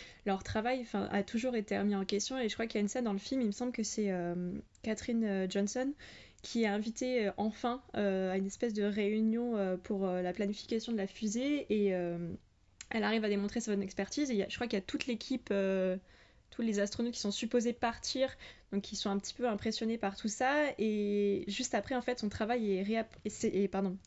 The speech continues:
son travail est, euh, comment dire, il s-,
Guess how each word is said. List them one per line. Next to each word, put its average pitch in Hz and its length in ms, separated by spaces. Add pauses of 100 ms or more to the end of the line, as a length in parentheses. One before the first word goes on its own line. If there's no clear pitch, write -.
son 190 380
travail 220 600
est, 185 80
euh, 175 340 (160)
comment 185 200
dire, 180 220 (640)
il 214 140
s-, - 240